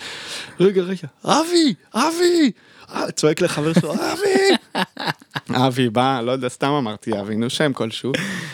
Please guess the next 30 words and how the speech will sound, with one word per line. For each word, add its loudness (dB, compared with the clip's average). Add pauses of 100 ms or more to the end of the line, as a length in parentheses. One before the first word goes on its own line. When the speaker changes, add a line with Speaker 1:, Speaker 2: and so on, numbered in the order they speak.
(140)
Speaker 1:
הוא, 2 (480)
הוא 6
בא, 6
מסתכל -2
עליי, 2 (240)
תופס 2
את -2
הראש, 2
עושה, -2 (520)
"תראה 6
מי 8
פה, 2 (720)
אדם!" 4 (260)
<laughs> 2 (1500)
אתה 2
יודע 2
מה 0
קרה 2
לי? 2 (340)
Speaker 2:
אני 2
לא 4 (180)
מאמין 0 (480)
לך. -10
Speaker 1:
עכשיו -2
אני 2
עושה 2
לו, 4
"כן, 6
אני 0
אדם", -2